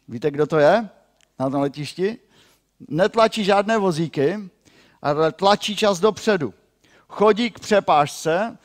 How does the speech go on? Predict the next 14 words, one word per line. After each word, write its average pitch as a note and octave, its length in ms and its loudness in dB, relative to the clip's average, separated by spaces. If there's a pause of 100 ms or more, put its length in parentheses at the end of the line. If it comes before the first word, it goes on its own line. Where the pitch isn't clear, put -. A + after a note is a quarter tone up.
(160)
jsou F3 200 0
takový E3+ 400 -2
nervózní, D#3 920 -2 (640)
klepou D#3 380 2
tam F3+ 640 0
a C3 40 -10
říká: D#3 640 0 (340)
„To D#3+ 120 2
letadlo G3+ 380 6
už G3 140 2
mělo G#3+ 200 2
před G#3 180 0
dvěma G#3+ 280 2
hodiny A3+ 580 2